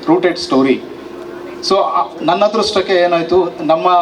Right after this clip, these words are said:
ಜಿಲ್ಲೆ, ಶಿವಮೊಗ್ಗ ಜಿಲ್ಲೆ ತೀರ್ಥಹಳ್ಳಿಯವರೇ, ಮಲೆನಾಡವರೇ ನಮ್ಮ ನಾಯಕ ನಟರು ಗೌರಿಶಂಕರ್.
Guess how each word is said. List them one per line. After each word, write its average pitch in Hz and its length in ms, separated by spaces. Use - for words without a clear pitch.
ಜಿಲ್ಲೆ, 160 360
ಶಿವಮೊಗ್ಗ 165 300
ಜಿಲ್ಲೆ 160 200
ತೀರ್ಥಹಳ್ಳಿಯವರೇ, 170 920
ಮಲೆನಾಡವರೇ 175 440
ನಮ್ಮ 156 200
ನಾಯಕ 156 240
ನಟರು 135 240
ಗೌರಿಶಂಕರ್. 139 540